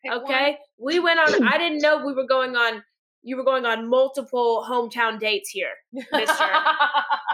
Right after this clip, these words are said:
Speaker 2: Chris Hansen has not been in this equation.
Speaker 1: Oh, shit.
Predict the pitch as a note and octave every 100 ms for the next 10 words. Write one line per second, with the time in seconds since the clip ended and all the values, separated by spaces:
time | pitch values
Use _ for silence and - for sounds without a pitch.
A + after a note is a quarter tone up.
0 | - - - - - - - - _ -
1 | - _ _ - D4+ D#4 E4 D#4 C4 A#3
2 | A#3 C#4 B3 B3+ B3+ A#3+ G#4 C5 - -
3 | B3 G#3+ G3+ _ _ _ _ _ _ G#3+
4 | F#3+ _ _